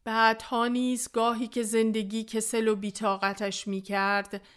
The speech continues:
در میان مشغله‌هایش بیت‌هایی می‌سرود و در این دفترچه‌ها می‌نوشت که دور از دسترس اهالی خانه بالای رادیوی قدیمی روی تاقچه می‌گذاشت و تنها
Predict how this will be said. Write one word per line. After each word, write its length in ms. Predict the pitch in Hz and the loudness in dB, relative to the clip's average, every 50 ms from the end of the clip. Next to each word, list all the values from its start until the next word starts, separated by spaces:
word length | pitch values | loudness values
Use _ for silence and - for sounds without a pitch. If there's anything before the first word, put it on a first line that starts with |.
| _ _ - | _ _ 0
در 200 | - 190 196 208 | 2 4 4 4
میان 540 | 208 214 214 220 220 220 220 220 220 220 220 | 2 2 2 2 4 2 2 2 2 0 0
مشغله‌هایش 1300 | 220 214 208 202 - - - - 196 196 190 190 180 190 214 196 202 196 202 202 196 196 190 - - - _ _ _ _ _ _ _ - | 0 0 -2 -2 -4 -6 -4 -2 0 0 0 -2 -2 -2 -2 0 0 0 0 -2 -2 -2 -4 -6 -8 -12 _ _ _ _ _ _ _ 2
بیت‌هایی 920 | 208 196 196 196 196 190 196 - - - - 208 196 196 196 196 202 202 | 4 6 6 6 4 2 -4 -10 -14 -6 -2 2 2 2 2 0 -2 -2
می‌سرود 840 | 196 196 208 202 - - - 202 190 190 190 190 190 190 190 - _ _ _ - | -4 -4 -4 -4 -6 -4 -4 -4 -2 -2 -2 -2 -4 -6 -8 -10 _ _ _ -6
و 100 | 190 190 | -4 -2
در 160 | 196 185 185 | -2 -2 -2
این 200 | 185 185 190 190 190 | -2 -4 -4 -2 -2
دفترچه‌ها 760 | 185 185 185 - - 175 175 175 - - 180 175 190 190 180 | -4 -4 -4 -4 -4 -4 -4 -4 -6 -6 -6 -4 -4 -4 -4
می‌نوشت 800 | 185 185 190 190 196 196 185 190 190 185 185 196 190 - - - 208 - - _ _ _ _ _ _ | -4 -4 -4 -4 -4 -2 -2 -2 0 0 -2 -4 -6 -8 -10 -12 -14 -14 -16 _ _ _ _ _ _
که 120 | - 233 | -2 -2
دور 300 | 220 202 226 254 262 254 | -2 0 0 0 0 2
از 220 | 247 233 220 208 196 | 0 0 -2 -2 -2
دسترس 680 | 214 214 208 208 208 202 - - - - 220 220 214 - | 0 0 2 2 0 0 -2 -4 -4 -4 -4 -2 -2 -2
اهالی 680 | 208 - - 202 185 - 226 208 190 196 196 208 208 202 | -2 0 -2 -2 -2 0 0 0 0 0 0 -2 -2 -4
خانه 640 | 196 - - 196 185 180 180 190 196 196 202 202 208 - - _ _ _ - | -4 -6 -4 -4 -2 -2 -2 -4 -4 -4 -4 -6 -8 -12 -20 _ _ _ 0
بالای 640 | - 190 190 190 190 190 196 202 208 208 208 208 | 2 4 4 4 4 4 4 4 2 2 0 -2
رادیوی 600 | 202 208 196 196 196 180 190 190 190 196 196 196 | 0 0 0 0 -2 -2 -2 -2 0 0 0 -2
قدیمی 680 | 190 196 - 196 190 180 190 185 185 185 185 185 185 180 | -2 -2 -4 -4 -4 -4 -6 -6 -4 -4 -4 -4 -4 -4
روی 320 | 185 190 190 185 180 180 | -4 -6 -4 -4 -6 -6
تاقچه 600 | 180 - - 190 175 165 160 - - - - 190 | -8 -8 -6 -4 -4 -4 -4 -6 -10 -8 -8 -6
می‌گذاشت 840 | 180 175 170 165 170 165 160 - 117 110 120 185 - - - - - - - _ _ _ _ _ _ _ _ _ - | -6 -6 -8 -8 -8 -10 -8 -8 -8 -8 -8 -8 -8 -10 -10 -12 -16 -20 -20 _ _ _ _ _ _ _ _ _ -10
و 60 | 180 | -8
تنها 640 | 175 180 202 190 185 175 160 196 202 202 196 190 190 | -6 -4 -2 -2 -2 -4 -6 -6 -4 -2 -2 -4 -4